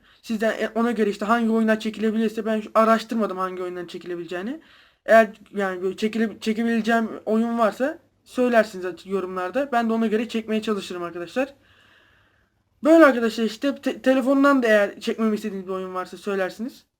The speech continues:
Ben de ona göre değiştiririm. Yani o, o, yani hepsine çekmeyi düşünüyorum.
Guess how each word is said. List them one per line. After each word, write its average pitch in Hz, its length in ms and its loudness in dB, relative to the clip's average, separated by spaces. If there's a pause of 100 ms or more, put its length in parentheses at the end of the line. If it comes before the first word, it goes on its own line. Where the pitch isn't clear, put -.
(500)
Ben 226 220 2
de 233 260 -2
ona 220 180 0
göre 214 260 -2
değiştiririm. 214 500 -4 (220)
Yani 175 300 -10
o, 202 140 -4 (160)
o, - 160 -14 (280)
yani 190 220 -8
hepsine 247 340 -2
çekmeyi 247 360 0
düşünüyorum. 214 500 -4